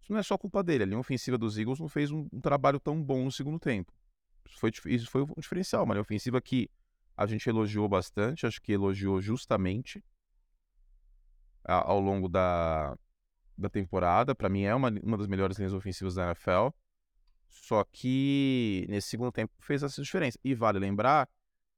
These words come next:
o Patrick Mahomes, ele entrou nesse, nesse Super Bowl como um dos melhores quarterbacks da N F L pressionado.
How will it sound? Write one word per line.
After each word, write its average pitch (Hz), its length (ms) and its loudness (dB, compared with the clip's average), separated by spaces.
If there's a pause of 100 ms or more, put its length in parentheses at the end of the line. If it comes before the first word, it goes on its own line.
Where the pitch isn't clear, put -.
(180)
o 107 100 -6
Patrick 107 460 -2
Mahomes, 104 800 -2
ele 95 600 -2 (140)
entrou 113 500 0
nesse, 98 640 -4 (680)
nesse 98 220 -6
Super 90 320 -4
Bowl 113 440 -2 (240)
como 120 680 0 (500)
um 120 160 -4
dos 135 160 -6
melhores 131 560 2
quarterbacks 110 540 0
da 127 80 2
N 117 80 0
F - 120 -6
L 107 100 2
pressionado. 120 680 0